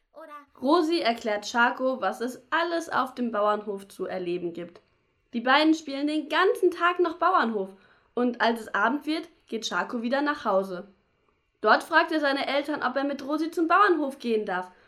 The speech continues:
Speaker 2: Und tatsächlich, er darf mitkommen.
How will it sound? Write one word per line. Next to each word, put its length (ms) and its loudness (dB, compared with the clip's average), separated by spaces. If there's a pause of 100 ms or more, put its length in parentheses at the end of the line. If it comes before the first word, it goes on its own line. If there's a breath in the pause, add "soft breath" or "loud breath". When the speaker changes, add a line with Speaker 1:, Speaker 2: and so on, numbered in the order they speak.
(140 soft breath)
Speaker 2:
Und 320 2
tatsächlich, 840 -4 (100)
er 200 2
darf 420 2
mitkommen. 640 -8